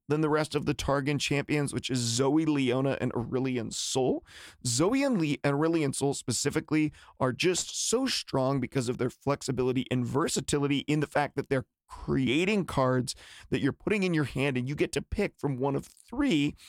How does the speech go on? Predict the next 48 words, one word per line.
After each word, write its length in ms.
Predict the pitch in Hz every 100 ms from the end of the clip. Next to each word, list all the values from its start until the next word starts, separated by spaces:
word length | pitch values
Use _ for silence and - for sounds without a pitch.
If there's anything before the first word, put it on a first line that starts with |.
| - - -
um, 200 | 139 -
as 180 | 143 123
you're 120 | 131
kind 220 | - 143
of, 80 | 135
like, 160 | 135 -
discovering 640 | 127 - 151 151 156 143
cards 560 | - 139 131 131 - -
through 560 | - - 131 135 131 123
the 160 | 131 135
invoke 380 | 127 117 143 -
ability. 480 | 127 104 90 - - - - _ 127
Leona 720 | 135 131 131 208 277 185 135 -
is 180 | 147 117
really 260 | 139 143
strong 440 | 131 - 135 131 127
because 320 | 139 135 127
of 100 | 127
the 100 | 135
cards 520 | - 123 120 - -
that 120 | 123
are 160 | 123 -
around 600 | 123 117 120 170 226 208 -
her, 340 | 120 - - - - -
um, 220 | - 131 -
and 260 | 165 165 156
she 220 | - 143
has 180 | 135 -
found 280 | 147 147 147
a 20 |
place 460 | - 139 127 - 127
with, 280 | 123 - _ 131
uh, 220 | 120 - - - - -
like, 180 | 151 110
you 140 | 160
can 160 | 175 151
take 280 | - 226 -
her 140 | 196
package 480 | 147 160 139 139 120
and 140 | 135
splash 560 | - - - 135 127 -
it 100 | 160
into 240 | 156 135 131
a 20 |
lot 300 | 120 120 127
of 100 | -
other 220 | 135 127
decks 400 | 120 127 151 -